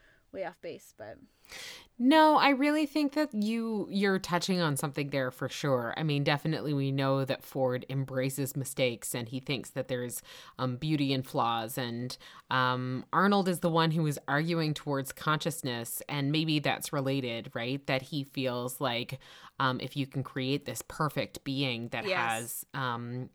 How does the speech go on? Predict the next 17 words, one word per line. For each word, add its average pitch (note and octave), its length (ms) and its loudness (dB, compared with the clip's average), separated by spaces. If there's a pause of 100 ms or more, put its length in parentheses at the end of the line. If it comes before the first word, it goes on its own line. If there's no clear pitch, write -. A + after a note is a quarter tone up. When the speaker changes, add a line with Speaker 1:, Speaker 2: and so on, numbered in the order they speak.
Speaker 2:
has C#3 320 0
consciousness, C#3+ 720 -2
but B2 360 -2
also C3 720 0 (540)
d-, - 180 -8
is C#3+ 240 2
free D#3+ 480 2
of C3+ 160 0
all C3 460 4
of B2+ 220 -2
the, B2+ 460 -2 (140)
um, B2 360 -4
human, C3 720 -2 (500)
um, A#2+ 320 -6
flaws C3 680 4
and, A#2 480 -6 (540)
um, B2 580 0